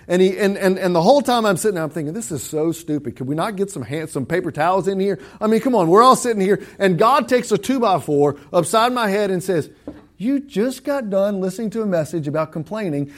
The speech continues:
and you're sitting in a restroom complaining about not having paper towels." We complain and we argue about, about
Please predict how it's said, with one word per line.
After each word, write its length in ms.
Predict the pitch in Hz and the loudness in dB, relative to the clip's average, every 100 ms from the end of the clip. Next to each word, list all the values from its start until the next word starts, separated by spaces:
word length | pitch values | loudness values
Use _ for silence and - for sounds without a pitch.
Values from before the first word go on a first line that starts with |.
| - | -6
and 120 | 175 185 | -2 0
you're 100 | 185 | 0
sitting 640 | - 285 294 285 269 - - _ _ - | 0 0 0 0 -2 -6 -20 _ _ -6
in 60 | 165 | 0
a 60 | 165 | 4
restroom 760 | 262 233 - 185 160 165 165 - - | 4 4 2 0 2 0 -4 -8 -14
complaining 880 | - 202 - - 330 277 180 170 185 - - - | 0 0 2 0 2 4 2 2 -2 -6 -20 -2
about 260 | 180 208 214 | 4 6 6
not 160 | 208 | 4
having 220 | 208 202 | 4 2
paper 260 | 190 214 202 | 2 0 0
towels." 480 | 202 175 104 82 - - - - _ 466 160 160 170 - - 139 123 _ 143 _ _ _ _ _ _ _ _ _ _ | 0 0 -2 -12 -20 -20 -20 -20 _ _ _ -20 -20 -20 -20 -20 -20 _ _ _ _ _ _ _ _ _ _ _ _
We 120 | 233 | -6
complain 840 | 233 247 - 247 285 262 156 104 101 _ _ - | -2 -4 -4 -8 -4 -4 -4 -8 -14 _ _ -12
and 100 | 190 | -2
we 100 | 226 | 0
argue 720 | 220 220 285 247 165 143 131 - _ | 2 2 2 2 0 -2 -2 -12 _
about, 480 | - 208 233 226 - _ _ - | -4 0 2 0 -2 _ _ -6
about 420 | 208 233 208 - | 0 0 0 -4